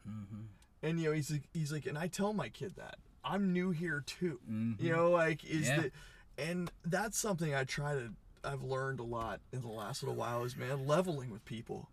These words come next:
Speaker 1: Mm-hmm.
Speaker 2: Because I know that I'm always trying, I'm a big, aggressive personality.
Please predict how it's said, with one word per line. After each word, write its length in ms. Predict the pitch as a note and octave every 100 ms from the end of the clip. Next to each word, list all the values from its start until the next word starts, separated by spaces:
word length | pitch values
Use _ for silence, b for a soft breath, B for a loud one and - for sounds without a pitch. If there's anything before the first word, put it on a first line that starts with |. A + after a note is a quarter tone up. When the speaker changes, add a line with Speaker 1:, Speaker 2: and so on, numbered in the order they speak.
| -
Speaker 1:
Mm-hmm. 320 | A2+ G#2+ A2
Speaker 2:
Because 280 | D#3 C#3+ D#3+
I 120 | D#3+
know 340 | E3 E3 F3+ F3
that 160 | D3+ -
I'm 200 | D#3+ E3+
always 340 | E3+ D#3+ C#3+
trying, 440 | - D#3+ D3+ C#3+ - -
I'm 140 | E3
a 40 | D3+
big, 300 | B2+ E3 E3+
aggressive 540 | C#3+ D3 D#3 C#3+ D3
personality. 880 | - C#3+ C3+ C#3+ E3 E3 C#3+ C3+ C3+